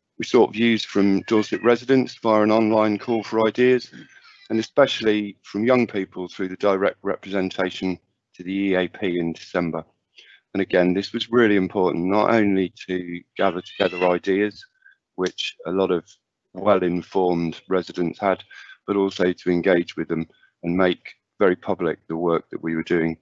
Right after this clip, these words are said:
The call for ideas led to some inquiry days in February and March, uh, and this was where particular individuals, community groups,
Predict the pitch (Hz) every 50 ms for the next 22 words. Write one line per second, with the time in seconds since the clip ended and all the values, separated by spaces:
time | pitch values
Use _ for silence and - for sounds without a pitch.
0 | _ _ _ _ - - - - - - - - _ _ _ _ _ _ _ _
1 | _ - - - 156 143 131 - 127 123 113 113 123 113 110 104 - 107 107 110
2 | 104 - - - - 117 107 101 98 98 - - - 101 98 95 - - 120 113
3 | 110 110 107 - 117 113 110 107 - 107 101 92 - 117 101 - 107 104 104 101
4 | 101 101 104 107 110 107 - - - - - _ _ _ _ _ _ _ _ -
5 | 95 95 95 92 90 87 - - - 101 107 113 110 - - 104 98 - 101 92
6 | 95 92 92 92 92 92 90 90 85 - - 104 - - 127 110 - - 101 98
7 | 95 98 95 90 90 98 92 - 98 98 92 90 - - - 92 95 95 92 87
8 | - 87 - - 95 92 85 - - - -